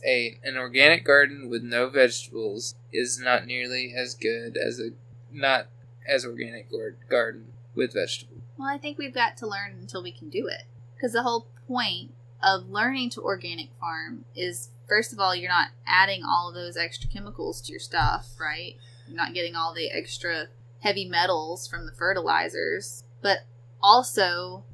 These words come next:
Speaker 2: you're learning to more, be more self-sufficient because you're learning how to use what you have on hand to grow what you're wanting.
Speaker 1: Uh, I have plenty of grapes.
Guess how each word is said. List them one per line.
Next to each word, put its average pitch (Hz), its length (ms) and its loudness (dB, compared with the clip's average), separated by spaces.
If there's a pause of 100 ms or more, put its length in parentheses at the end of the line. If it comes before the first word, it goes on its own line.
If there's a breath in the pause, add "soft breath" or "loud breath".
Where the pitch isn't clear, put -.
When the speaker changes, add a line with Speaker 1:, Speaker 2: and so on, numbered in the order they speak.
(180)
Speaker 2:
you're 202 140 -2
learning 208 240 -2
to 190 60 -12
more, 185 160 -12
be 185 280 -10
more 180 140 -4
self-sufficient 175 680 -2
because 180 300 -4
you're 185 120 -8
learning 175 300 -8
how 175 120 -2
to 170 60 -4
use 165 280 -12
what 160 140 -2
you 175 120 -8
have 160 240 -4
on 147 180 -2
hand 180 440 -8 (140)
to 180 120 -8
grow 156 600 -8 (140)
what 175 280 -6
you're 165 120 -8
wanting. 151 480 -10 (200)
Speaker 1:
Uh, 131 180 -16 (320)
I 135 80 0
have 135 220 2
plenty 127 320 -6
of - 100 -12
grapes. - 460 0